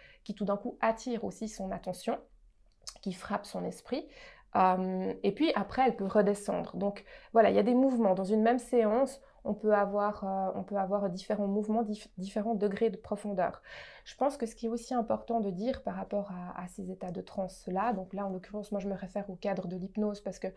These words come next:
c'est vraiment celui que j'utilise le plus dans la pratique, euh, dans ma pratique, euh, bah voilà, en cabinet ou même en milieu hospitalier, euh, c'est que il, c'est le, le, la profondeur de la transe n'est pas représentative de la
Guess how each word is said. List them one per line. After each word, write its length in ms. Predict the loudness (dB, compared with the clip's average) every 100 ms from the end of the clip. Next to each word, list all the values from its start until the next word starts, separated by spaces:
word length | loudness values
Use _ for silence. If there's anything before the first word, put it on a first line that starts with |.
| -14 -20 -20 -6
c'est 120 | 2
vraiment 260 | 4 6 4
celui 280 | 2 0
que 100 | 0
j'utilise 480 | -2 -4 -4 -4 -4
le 80 | -6
plus 340 | -4 -6 -4
dans 120 | -4 -4
la 120 | -4
pratique, 540 | -6 -10 -6 -8 -4
euh, 380 | -4 -4 -6 -8
dans 100 | -8
ma 140 | -8
pratique, 480 | -8 -12 -10 -14 -8
euh, 400 | -8 -6 -8 -8 -8 -10 -10
bah 140 | -10
voilà, 260 | -10 -10 -10
en 120 | -10
cabinet 540 | -6 -4 -2 -2 -2 -4 -10 _ -8
ou 100 | -2
même 200 | 0 0
en 80 | -2
milieu 260 | -2 -4 -4
hospitalier, 720 | -8 -14 -6 -4 0 -2 -4 -18 -20 -20 -6 2
euh, 380 | 4 4 0 -6
c'est 240 | -4 2 4
que 240 | 4 0 -2
il, 100 | -10
c'est 220 | -10 -8
le, 260 | -4 -2 -2 -4 -4
le, 220 | -4 -4 -6
la 120 | -8 -8
profondeur 580 | 0 0 2 0 2
de 80 | 0
la 140 | -2 -6
transe 580 | -2 2 2 2 -2 -18 -20 -20 -8
n'est 160 | -4 0
pas 260 | 4 4
représentative 1200 | 2 -4 -2 -2 0 -2 -6 -6 -6 -2 -2 -4 -10 -16 _ -6
de 140 | -2
la 420 | 0 -2 -4 -8